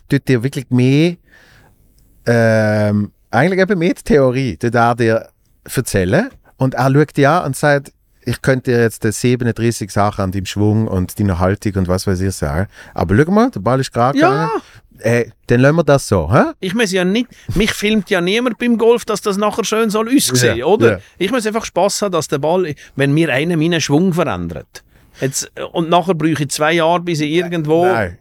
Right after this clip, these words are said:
Speaker 1: das bringt genau
Speaker 2: der
Speaker 1: nichts,
Speaker 2: Schwung,
Speaker 1: oder?
Speaker 2: nein, macht das einfach aus Spass.
Speaker 1: Genau, und darum sagt er dann mehr so, was, was man, was man kann machen ist, man kann vielleicht,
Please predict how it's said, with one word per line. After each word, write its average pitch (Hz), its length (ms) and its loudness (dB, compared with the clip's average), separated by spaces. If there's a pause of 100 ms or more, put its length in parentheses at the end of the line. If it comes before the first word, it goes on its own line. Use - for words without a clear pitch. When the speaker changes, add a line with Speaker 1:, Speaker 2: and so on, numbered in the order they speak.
Speaker 1:
das 107 140 -10
bringt 113 220 -2
genau 98 160 0
Speaker 2:
der 95 100 2
Speaker 1:
nichts, 139 120 0
Speaker 2:
Schwung, 196 360 0
Speaker 1:
oder? 120 120 -8
Speaker 2:
nein, 156 340 -4
macht 190 280 -6
das 185 100 -4
einfach 190 220 -4
aus 156 140 -4
Spass. - 720 -8 (100)
Speaker 1:
Genau, 123 300 0
und 104 140 -6
darum 131 140 2
sagt 110 240 0
er 95 40 -14
dann 98 120 0
mehr 113 160 2
so, 107 240 -2
was, 92 220 -6
was 87 160 -4
man, 80 220 -4
was 85 200 -6
man 78 160 -2 (140)
kann 101 180 0
machen 123 300 2
ist, 110 220 -2 (280)
man 95 100 0
kann 90 340 0
vielleicht, 92 420 -6